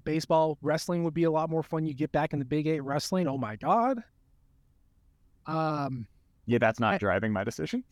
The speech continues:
Speaker 1: every s-,
Speaker 2: <laughs>
Speaker 1: ev-, well, every sport would be more competitive.
Speaker 2: Yeah.
Speaker 1: Just flat out. Every single one. And you're not, you're missing out on a sixty million dollar paycheck every year from the S E C network.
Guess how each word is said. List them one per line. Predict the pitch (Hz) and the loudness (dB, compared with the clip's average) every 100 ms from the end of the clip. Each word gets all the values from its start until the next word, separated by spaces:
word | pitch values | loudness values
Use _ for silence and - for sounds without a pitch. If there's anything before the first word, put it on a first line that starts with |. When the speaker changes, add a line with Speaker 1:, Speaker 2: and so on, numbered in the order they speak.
| - - | -8 0
Speaker 1:
every | 220 262 | 2 2
s-, | 233 277 - | 2 -2 -4
Speaker 2:
<laughs> | |
Speaker 1:
ev-, | 220 247 - _ - | 2 2 0 _ -2
well, | 220 - - 196 | -2 -4 -10 -4
every | 208 220 | 0 -2
sport | - - 190 | -2 0 0
would | 170 | 2
be | 156 156 | 0 2
more | 151 | 2
competitive. | 139 135 120 113 101 110 | 0 -4 -4 -4 -6 -8
Speaker 2:
Yeah. | - - | -10 -10
Speaker 1:
Just | - - | -10 -10
flat | - 160 135 | -6 -4 -2
out. | 113 - - _ _ _ _ _ - | -4 -10 -16 _ _ _ _ _ -2
Every | 180 180 175 | 2 2 0
single | - 160 131 | 0 -2 -2
one. | - - - _ _ _ _ _ _ _ - | -8 -16 -20 _ _ _ _ _ _ _ -2
And | 175 165 156 151 156 _ _ - 196 | 2 4 4 0 -4 _ _ -12 -4
you're | 156 160 | 0 2
not, | 160 175 180 - _ _ _ _ _ _ _ | 4 2 2 -2 _ _ _ _ _ _ _
you're | - 139 | -6 2
missing | 165 170 | 2 4
out | 170 | 4
on | 165 | 2
a | |
sixty | 147 160 - | 0 -4 -2
million | 156 156 | -2 0
dollar | 151 143 | 0 0
paycheck | 143 143 135 139 143 | -2 -4 -4 -4 -2
every | 131 131 | 0 0
year | 131 | -2
from | 123 127 | -2 -4
the | 123 | -4
S | 123 | -4
E | 127 | -6
C | 135 | -4
network. | 127 101 110 113 | -4 -4 -6 -8